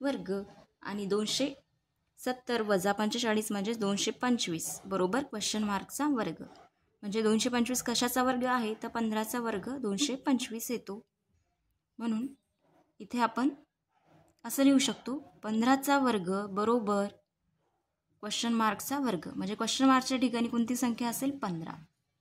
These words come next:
म्हणून या ठिकाणी आपलं उत्तर असेल पंधरा,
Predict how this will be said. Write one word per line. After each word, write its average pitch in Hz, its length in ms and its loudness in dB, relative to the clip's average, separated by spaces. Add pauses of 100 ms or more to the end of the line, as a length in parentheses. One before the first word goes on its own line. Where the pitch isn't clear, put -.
(680)
म्हणून 247 280 0
या 247 160 4
ठिकाणी 247 540 0 (160)
आपलं 208 240 -4
उत्तर 233 280 -8
असेल 254 360 -4 (160)
पंधरा, 208 400 -2